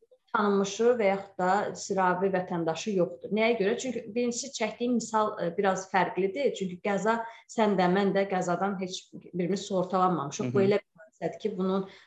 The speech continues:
Speaker 1: qabağını almaq mümkün deyil. Düzdür, indi o içkili olub dedin, səhv
Speaker 2: Aha,
Speaker 1: eləmirəm.
Speaker 2: bəli, bəli, bəli, içkili olub.
Speaker 1: O bir,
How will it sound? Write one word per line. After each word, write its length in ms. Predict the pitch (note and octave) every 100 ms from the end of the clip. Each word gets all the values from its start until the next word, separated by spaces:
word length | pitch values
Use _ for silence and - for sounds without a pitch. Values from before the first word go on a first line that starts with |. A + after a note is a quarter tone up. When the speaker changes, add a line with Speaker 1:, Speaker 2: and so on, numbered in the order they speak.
| -
Speaker 1:
qabağını 460 | F3+ F3 F3 F#3+
almaq 340 | E3+ E3+ F#3+ F#3
mümkün 320 | E3 E3+ E3+
deyil. 180 | E3 D#3
Düzdür, 260 | A#3 G3+ F#3
indi 160 | F#3+
o 120 | G#3
içkili 500 | G3+ - - - G3
olub 340 | G#3+ E3 E3+ -
dedin, 480 | E3 E3 E3+ A3 A#3
səhv 260 | - - D#3
Speaker 2:
Aha, 80 | C3
Speaker 1:
eləmirəm. 300 | B2+ C3 -
Speaker 2:
bəli, 240 | C3 B2 A#2+
bəli, 200 | A#2 A2+
bəli, 200 | A2 A2
içkili 260 | G#2+ - B2+
olub. 280 | B2 A#2+ -
Speaker 1:
O 180 | - -
bir, 120 | -